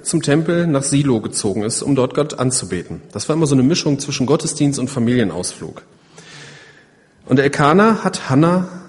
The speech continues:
seiner anderen Frau vorgezogen. Und diese andere Frau war deswegen sicherlich sehr eifersüchtig. Und wahrscheinlich genau deswegen hat sie immer in Hannahs Wunde rumgebohrt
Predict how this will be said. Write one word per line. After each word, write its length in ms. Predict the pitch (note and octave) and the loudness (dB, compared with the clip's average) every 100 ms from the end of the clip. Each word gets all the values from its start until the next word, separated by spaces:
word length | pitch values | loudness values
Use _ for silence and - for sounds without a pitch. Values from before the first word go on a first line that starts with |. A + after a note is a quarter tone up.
| - | -8
seiner 360 | A#2 A#2+ C3+ | -2 2 2
anderen 220 | - A#2+ A#2+ | 0 0 -2
Frau 260 | - G#2+ | -4 -6
vorgezogen. 760 | A2+ - D#3+ B2 - F2+ E2+ E2 - | -4 -2 -2 -2 -4 -6 -8 -12 -14
Und 160 | - A#2+ | -6 -2
diese 160 | C3+ A2+ | -2 0
andere 200 | A#2+ C#3 | 0 -2
Frau 460 | - - B2+ C#3+ | -4 -2 0 0
war 140 | B2 A#2+ | -2 -2
deswegen 400 | A#2 - B2 A#2+ | -4 -2 -2 -2
sicherlich 440 | A#2+ B2 A2 - | -4 -4 -6 -6
sehr 200 | A2 A2 | -4 -4
eifersüchtig. 880 | A2 A2+ F#2+ E2+ - - D2+ - - _ | -4 -6 -10 -12 -12 -14 -14 -16 -20 _
Und 340 | - G#2 F#2+ - | -14 -12 -12 -16
wahrscheinlich 520 | G2+ - A2+ G#2+ - | -12 -6 -6 -8 -12
genau 260 | - G2+ A2+ | -10 -6 -6
deswegen 520 | G2+ - G2 G2 F#2+ | -8 -10 -10 -10 -12
hat 140 | G2+ | -14
sie 120 | - - | -16 -12
immer 340 | A2+ G#2+ G2+ | -10 -8 -10
in 180 | G2+ G2+ | -10 -8
Hannahs 300 | A2+ G#2 - | -6 -6 -4
Wunde 240 | A#2+ A#2+ | -2 -2
rumgebohrt 800 | G2+ G#2+ G#2+ F#2 F#2+ F#2+ F#2 - | -2 -4 -4 -6 -6 -6 -6 -12